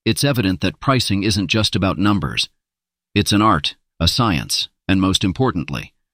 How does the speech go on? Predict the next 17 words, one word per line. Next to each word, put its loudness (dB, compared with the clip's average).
a 2
reflection 2
of -2
the 2
experiences 2
you 4
offer. -2
Let's 2
keep 2
exploring 0
to 0
uncover 2
even 2
more 2
insights 0
and 0
strategies. -2